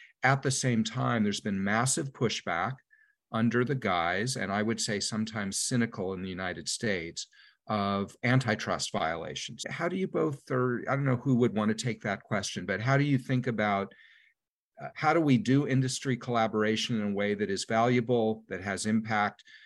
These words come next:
but reflects respect for antitrust laws, recognizing that in the E U, there is now active debate over whether antitrust regulation should be relaxed to enable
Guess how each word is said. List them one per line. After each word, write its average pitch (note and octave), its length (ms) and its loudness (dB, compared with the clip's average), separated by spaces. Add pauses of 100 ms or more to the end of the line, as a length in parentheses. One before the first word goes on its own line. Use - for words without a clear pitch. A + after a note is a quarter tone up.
(240)
but G#2+ 200 0
reflects - 800 -2
respect G#2+ 480 -2
for G2+ 100 0
antitrust G2+ 600 -2
laws, G2 240 -2 (240)
recognizing A#2+ 760 2
that A2+ 160 -2
in A2+ 140 -2
the A2 80 -2
E A#2 160 -2 (100)
U, F3 320 0
there B2+ 180 0
is A#2 160 -2
now G#2+ 520 -2
active G#2+ 640 -2
debate A#2 500 0
over G2+ 260 -2
whether G2+ 480 0 (460)
antitrust A2 640 -4
regulation G2+ 560 -2
should G2+ 200 -8
be G#2 120 -2
relaxed G2+ 800 -2
to G2+ 140 -2
enable G#2+ 500 -2